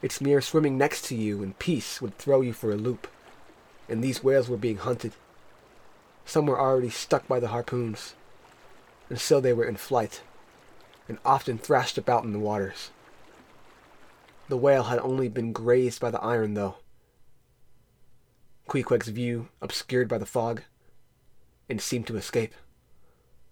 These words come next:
Although the boat was nearly sunk, it remained intact. The men swam around and picked up their oars,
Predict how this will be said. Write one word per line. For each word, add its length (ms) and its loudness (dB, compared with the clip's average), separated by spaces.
Although 180 2
the 100 2
boat 200 2
was 140 -6
nearly 260 0
sunk, 440 -2
it 60 -2
remained 380 -2
intact. 580 -4
The 80 -4
men 220 2
swam 280 -4
around 360 2
and 140 -6
picked 200 -6
up 100 -2
their 140 0
oars, 500 0